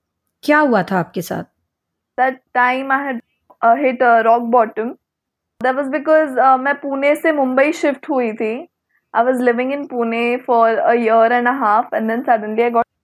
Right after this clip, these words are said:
Speaker 2: shifted to Mumbai। My mom was sick at that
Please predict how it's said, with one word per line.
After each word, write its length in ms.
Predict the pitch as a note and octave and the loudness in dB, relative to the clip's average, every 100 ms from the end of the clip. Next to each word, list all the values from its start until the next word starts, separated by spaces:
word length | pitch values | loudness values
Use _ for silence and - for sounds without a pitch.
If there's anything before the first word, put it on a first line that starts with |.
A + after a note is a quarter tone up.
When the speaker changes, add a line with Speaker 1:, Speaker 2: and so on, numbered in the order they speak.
| _ - C#4 | _ -2 -2
Speaker 2:
shifted 240 | C4+ B3+ | -2 -4
to 160 | D4+ C#4 | 0 0
Mumbai। 420 | A#3+ A#3+ A3+ C4 - _ _ _ _ _ - | 2 2 0 -2 -10 _ _ _ _ _ -2
My 100 | C4 | 0
mom 320 | C#4 C#4 D4 E4 | 2 2 2 0
was 100 | E4+ D#4+ | 0 0
sick 160 | D4+ | 0
at 160 | D#4 C#4 | 0 2
that 140 | C#4 | 0